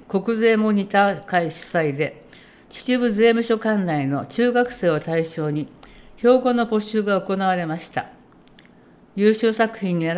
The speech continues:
ばれた皆野中学校生徒の作品をご紹介します。秩父県税事務所長賞。税金は思いが詰まった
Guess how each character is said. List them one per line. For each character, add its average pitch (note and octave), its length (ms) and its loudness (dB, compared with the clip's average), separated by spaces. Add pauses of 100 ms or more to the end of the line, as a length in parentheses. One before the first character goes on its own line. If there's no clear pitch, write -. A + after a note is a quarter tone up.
(120)
ば F#3+ 80 0
れ F3 160 -2
た - 260 -4
皆 G3 220 -2
野 A#3 160 -2
中 A#3 240 -2
学 G3+ 260 -2
校 E3+ 160 0
生 F3+ 260 -2
徒 D#3 120 -8
の C#3 80 -4
作 D#3 320 -8
品 E3 260 -4
を C#3+ 120 -4
ご D#3+ 100 -2
紹 D#3+ 240 -4
介 D3+ 220 -6
し - 160 -10
ま C#3 120 -8
す。 - 140 -16 (2000)
秩 A#3+ 400 -2
父 A#3+ 60 -6
県 A#3 320 0
税 G#3+ 320 4
事 G#3 60 -8
務 G#3+ 220 2
所 G#3 200 0
長 F3+ 240 -2
賞。 - 440 -8 (1120)
税 A#3+ 300 6
金 A3 320 0
は G3 440 -2
思 G#3+ 280 4
い C4+ 100 4
が G#3+ 140 2
詰 G#3 180 -6
ま F3 120 2
っ F3+ 180 -6
た - 300 -4